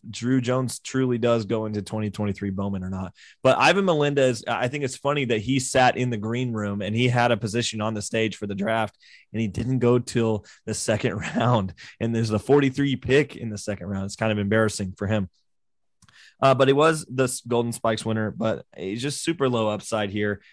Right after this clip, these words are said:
Probably ends up being a de-, designated hitter. Um, and might <laughs> even, I mean, I,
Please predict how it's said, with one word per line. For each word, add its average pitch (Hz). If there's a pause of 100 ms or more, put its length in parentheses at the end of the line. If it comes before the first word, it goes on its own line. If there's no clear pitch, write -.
(120)
Probably 123
ends 113
up 107
being 107
a 104
de-, 104
designated 101
hitter. 98 (320)
Um, 104
and 104
might 107
<laughs> -
even, 113 (920)
I 117
mean, 107
I, 123